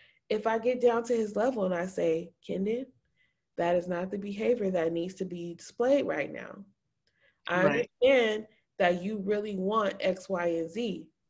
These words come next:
Speaker 1: but do we need to behave like that, or can we sit down and wait?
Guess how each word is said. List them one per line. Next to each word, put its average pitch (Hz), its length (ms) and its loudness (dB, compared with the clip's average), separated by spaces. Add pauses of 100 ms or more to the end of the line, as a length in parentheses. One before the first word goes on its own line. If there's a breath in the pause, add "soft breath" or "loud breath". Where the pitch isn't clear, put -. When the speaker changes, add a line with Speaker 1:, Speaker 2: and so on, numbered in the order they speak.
Speaker 1:
but 170 180 4
do 170 120 0
we 185 140 -2
need 208 220 -4
to - 40 -12
behave 190 460 0
like 262 260 -2
that, 285 340 -2
or 185 100 -2
can 185 260 -2
we 190 300 -4
sit 185 280 -2
down 170 280 0
and 156 120 -4
wait? 160 360 -2